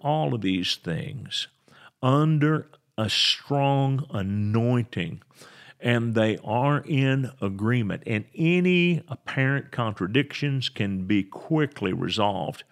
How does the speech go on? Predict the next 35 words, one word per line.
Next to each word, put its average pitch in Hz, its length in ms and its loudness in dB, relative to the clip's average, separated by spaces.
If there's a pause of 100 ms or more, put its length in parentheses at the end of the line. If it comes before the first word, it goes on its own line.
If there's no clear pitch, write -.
(420)
if 104 200 2
you 107 160 2
just 98 320 0
take 117 380 0
a 151 60 2
look 123 420 -2
at - 120 -2
everything 92 1080 -2
that 90 160 -6
is 92 160 -6
said, - 560 -4
and 90 260 -6
it 98 340 -4
lays 98 460 0
it 95 100 -2
out 90 320 -6
beautifully. - 460 -4
You, 98 140 0
you 95 280 -2
can 85 120 -8
see - 320 -2
it. - 260 -10 (560)
Sometimes 101 580 -2
what 90 200 0
is 90 120 -4
apparently 98 760 2
a, - 340 -6
a - 260 -6 (140)
contradiction 98 680 -2
is 92 140 -6
really 104 260 0
a 92 60 -2
difference 104 500 0
in 92 120 -4
perspective. - 800 -4